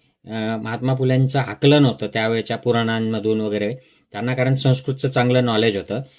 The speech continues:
तर त्यांच्या म्हणण्याप्रमाणे या परशुरामाने ज्या क्षत्रिय जमाती होत्या त्या, त्यावेळेच्या, या क्षत्रिय जमातींना हरवलं, त्यांचा संहार केला आणि त्यांनी अक्षरशः त्यावेळेला इतकं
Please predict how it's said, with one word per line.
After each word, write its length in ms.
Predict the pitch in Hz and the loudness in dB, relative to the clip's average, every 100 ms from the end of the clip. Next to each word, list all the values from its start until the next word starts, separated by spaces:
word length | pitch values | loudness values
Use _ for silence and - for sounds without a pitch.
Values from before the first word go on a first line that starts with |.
| _ _ - | _ _ -6
तर 40 | 147 - | -2 2
त्यांच्या 340 | 131 139 175 | 4 4 2
म्हणण्याप्रमाणे 760 | 175 170 170 165 160 160 165 202 _ _ 123 | 2 0 0 0 0 0 -2 -4 _ _ -6
या 120 | 139 | -6
परशुरामाने 880 | - 139 131 - 165 160 160 160 151 | 0 2 2 4 4 4 2 0 2
ज्या 140 | 165 | 0
क्षत्रिय 640 | 170 - 135 - 143 151 | 0 -2 -2 2 2 4
जमाती 400 | 143 131 131 135 | 2 2 0 2
होत्या 340 | 139 110 - 78 - _ _ _ _ _ | 2 2 -2 -12 -16 _ _ _ _ _
त्या, 240 | 110 117 127 - | -6 -4 -4 -2
त्यावेळेच्या, 540 | 120 120 117 104 - 85 - _ _ _ | 2 4 4 2 -4 -12 -18 _ _ _
या 220 | 117 143 | -2 0
क्षत्रिय 580 | 165 - 147 135 139 151 | 0 0 0 2 4 4
जमातींना 720 | 147 139 139 135 139 139 143 135 | 4 4 2 2 2 2 0 -2
हरवलं, 540 | 113 123 120 101 117 - _ _ _ - | 2 4 6 2 -4 -10 _ _ _ -8
त्यांचा 580 | 117 131 - 147 147 151 _ _ _ | -4 -4 0 2 2 0 _ _ _
संहार 580 | - 135 127 120 147 147 | -2 0 2 2 2 2
केला 340 | 139 104 101 127 _ _ _ | 0 -2 -4 -8 _ _ _
आणि 220 | 113 139 143 | -4 -4 0
त्यांनी 180 | 139 151 | 2 2
अक्षरशः 640 | 139 120 - 156 143 160 | 0 -2 2 2 2 -2
त्यावेळेला 500 | 156 147 143 147 151 - | 0 0 2 2 0 0
इतकं 320 | 151 135 185 | -2 0 0